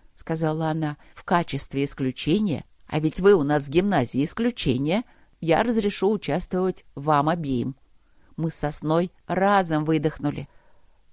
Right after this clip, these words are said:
«Но», продолжила завуч,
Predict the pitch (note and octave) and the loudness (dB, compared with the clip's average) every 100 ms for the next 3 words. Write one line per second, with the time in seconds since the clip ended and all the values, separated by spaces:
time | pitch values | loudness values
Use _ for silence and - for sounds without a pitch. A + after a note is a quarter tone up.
0 | - F#3+ F#3+ F3+ D#3+ G3+ _ - G3 F#3+ | -6 -2 2 4 2 0 _ -2 0 2
1 | F#3+ F#3 F#3 F#3 F#3 - E3+ F3+ F3 E3 | 2 2 2 2 0 -6 -2 0 0 -2
2 | - | -8